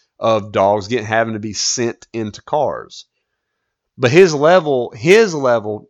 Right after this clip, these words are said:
George's in this particular case, was not to the point where he was ready to fight, 'cause otherwise he'd have fought those officers, like, like, really, really fought, not just resisted.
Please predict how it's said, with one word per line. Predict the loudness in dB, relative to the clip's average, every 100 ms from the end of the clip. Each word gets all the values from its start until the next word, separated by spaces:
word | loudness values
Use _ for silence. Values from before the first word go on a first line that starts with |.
| _
George's | -4 2 2 2 -4 -6
in | -6 -6 -4
this | -4 -4
particular | -8 -20 -10 -8 -6 -10
case, | -6 -6 -6 -8 -16 -20 -4
was | 2 4 4
not | 0 0 -2
to | -10
the |
point | -6 -4 -2
where | -2
he | -4 -4
was | -6 -4
ready | -4
to | 0
fight, | 0 0
'cause | 0
otherwise | -2 2 2 2
he'd | -6
have | 0
fought | 4 4 2
those | -4
officers, | 0 0 -2 -6
like, | -6 -8 _ _ _ _ _ _ _ _ _ -4
like, | -4 2
really, | 6 6 6 2
really | 2 2 2
fought, | 2 4 4 2
not | 0 0
just | -2 -4
resisted. | -4 0 0 2 -4 -8